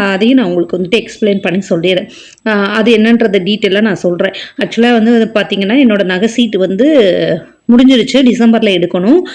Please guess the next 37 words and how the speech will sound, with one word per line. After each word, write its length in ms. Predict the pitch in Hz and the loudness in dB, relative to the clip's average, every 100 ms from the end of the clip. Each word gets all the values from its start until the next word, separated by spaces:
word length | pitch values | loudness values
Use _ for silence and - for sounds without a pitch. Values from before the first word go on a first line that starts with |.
| - - | -16 -6
நான் 160 | 226 226 | -4 -2
சொன்னேன்ல, 460 | 220 233 226 208 208 | 0 2 2 2 2
ஒரு 200 | - 202 190 180 175 175 | 2 2 2 2 2 0
லாஸ்ட் 480 | 185 214 254 - - | 0 2 0 0 -4
சீட்டு 280 | - 196 | -2 -4
மட்டும் 280 | 180 180 226 | -6 -2 0
நான் 180 | 214 175 | 0 -4
ஃபைனலா 540 | - 170 202 240 233 240 | -6 -4 2 2 4 0
வந்து 180 | 214 | 0
நவம்பர்ல 540 | 208 175 226 240 220 185 | 0 0 2 2 2 -2
கட்டுனேன், 460 | 180 156 170 185 180 - - - | -4 -6 -4 -4 -4 -8 -16 -4
அதனால 320 | 226 220 233 | 0 2 2
அது 140 | 254 220 | 2 0
வந்து 180 | 202 240 | 2 2
ஒரு 120 | 214 | 2
ஃபோர், 260 | - 226 233 | 2 0 2
ஃபைவ் 200 | 254 196 | 0 0
மந்த் 260 | 185 196 240 | -2 -2 0
கழிச்சு 280 | 180 170 | -2 -2
தான் 180 | - 202 | -2 0
எடுக்க 320 | 190 175 180 | 0 -2 -2
முடியும் 300 | 190 170 175 | -2 0 -2
அப்படின்னு 280 | 180 170 190 | 0 -2 -2
சொல்லிட்டாங்கன்னா, 580 | 196 175 165 170 170 214 226 - - | -2 -4 -4 -4 -2 -4 -4 -16 -4
ஆனா 180 | 240 269 247 | 0 4 4
இதுக்கு 320 | 233 262 285 | 2 2 4
முந்தின 340 | 240 233 254 | 4 4 4
வருஷம் 360 | 233 214 - 277 | 2 0 2 2
நான் 120 | 247 | 2
அதே 180 | 196 233 | 2 4
மாதிரி 240 | 240 214 | 4 2
தான் 160 | 220 220 | -2 -4
கட்டினேன், 360 | 202 - 240 | -6 -2 0
ஆனா 140 | 285 262 | 2 2
ஜனவரிலேயே 500 | 220 202 220 220 233 | 2 2 0 0 0
பர்ச்சேஸ் 340 | 196 208 202 | 0 -2 -4
பண்ணேன். 320 | - 180 165 | -4 -2 -4